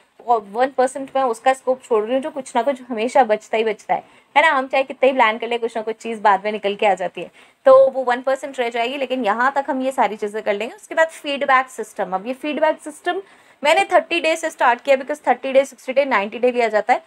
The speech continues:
लेकिन यहाँ पे आप one week, अ, का भी start कर सकते हैं, fifteen days का भी feedback system कर सकते हैं,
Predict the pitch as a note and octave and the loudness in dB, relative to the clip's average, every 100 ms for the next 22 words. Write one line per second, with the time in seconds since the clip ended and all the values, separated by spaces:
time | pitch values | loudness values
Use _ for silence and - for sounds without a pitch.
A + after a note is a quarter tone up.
0 | _ _ _ B3+ D#4+ G4 G4+ - _ _ | _ _ _ 0 2 0 -2 -8 _ _
1 | _ _ _ - B3+ B3 A#3+ - D4+ A#3+ | _ _ _ -14 0 0 0 2 2 4
2 | C4 C4 B3+ A3+ A3 C4 C4 - G3+ B3 | 2 4 2 4 2 0 -10 -14 -10 -10
3 | C4+ _ - B3 A#3+ A#3+ C4+ B3+ C4 C4+ | -10 _ -6 0 0 2 0 0 -2 0
4 | A3+ - B3+ B3+ C4 C4 A#3 - C4 C#4 | 0 -2 -6 0 0 0 -8 -10 -8 -2
5 | B3+ B3 - B3+ C4+ C4 A3+ A#3 A#3 A3+ | 2 2 2 -2 -2 -12 -2 -2 -2 -14
6 | - A#3+ B3 A#3 B3 - B3+ | -10 -8 -6 -6 -8 -2 0